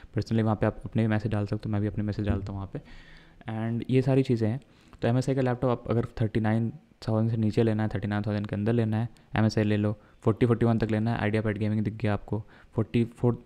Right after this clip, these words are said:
फ़ोर्टी टू से फ़ोर्टी फ़ोर के बीच में जाना है, आपको Asus टफ मिल जाता है फ़ोर्टी टू to फ़ोर्टी थ्री थाउजेंड के रेंज में।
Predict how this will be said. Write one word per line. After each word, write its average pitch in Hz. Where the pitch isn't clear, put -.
फ़ोर्टी 117
टू 127
से 131
फ़ोर्टी 120
फ़ोर 117
के 117
बीच 117
में 117
जाना 113
है, 120
आपको -
Asus 113
टफ 117
मिल 110
जाता 110
है 107
फ़ोर्टी 110
टू 110
to 110
फ़ोर्टी 104
थ्री 113
थाउजेंड 107
के 110
रेंज 104
में। 107